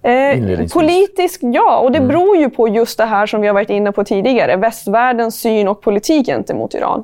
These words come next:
Speaker 1: Det är dags att ompröva Iranpolitiken. Inte bara från Sveriges sida, utan från E U och omvärlden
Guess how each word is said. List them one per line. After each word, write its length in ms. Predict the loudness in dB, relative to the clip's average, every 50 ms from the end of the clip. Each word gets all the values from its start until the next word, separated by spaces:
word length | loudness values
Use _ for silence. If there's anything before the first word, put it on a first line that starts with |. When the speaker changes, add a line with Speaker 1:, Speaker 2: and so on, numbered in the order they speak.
| -6 -4
Speaker 1:
Det 140 | 0 0
är 40 | 2
dags 220 | 2 0 -2 -2 -4
att 100 | -6 -6 -6 _
ompröva 800 | 2 2 2 2 2 0 -4 -4 -2 -2 0 0 0 0 0 0
Iranpolitiken. 1120 | 0 0 0 0 0 0 -2 -2 -4 -4 -4 -4 -2 0 0 0 0 -2 -4 -6 -6 -6 -6 -6
Inte 260 | -4 -4 -2 -2 0
bara 320 | 0 2 2 2 0 0
från 180 | -2 -2 -4 -4
Sveriges 460 | 0 0 0 0 0 0 -2 -2 -4
sida, 320 | -4 -2 0 2 2 2 0
utan 180 | -2 -4 -6
från 220 | -6 -4 -4 -2 0
E 160 | 0 0 2
U 160 | 2 2 2
och 80 | 2 0
omvärlden 440 | 0 0 0 0 0 0 -2 -2